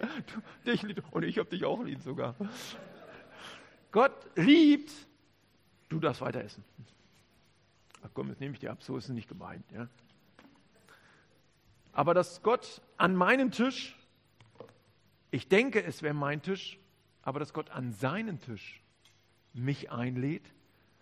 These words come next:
und plötzlich merke ich, an seinem Tisch ist ganz viel Platz, ganz viel Platz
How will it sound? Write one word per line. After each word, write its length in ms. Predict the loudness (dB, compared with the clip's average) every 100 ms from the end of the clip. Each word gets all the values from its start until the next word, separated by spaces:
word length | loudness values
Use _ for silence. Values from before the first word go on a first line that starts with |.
| _ -10
und 120 | -6
plötzlich 340 | -4 -4 -4
merke 240 | -4 -4 -4
ich, 120 | -6
an 120 | -6
seinem 200 | -4 -6
Tisch 180 | -6 -8
ist 120 | -8
ganz 180 | -8 -6
viel 100 | -8
Platz, 500 | -4 -4 -4 -12 -20 _ _ _ _ -8
ganz 260 | -4 -4 -6
viel 260 | -6 -6
Platz 600 | -6 -6 -6 -6 -14 -20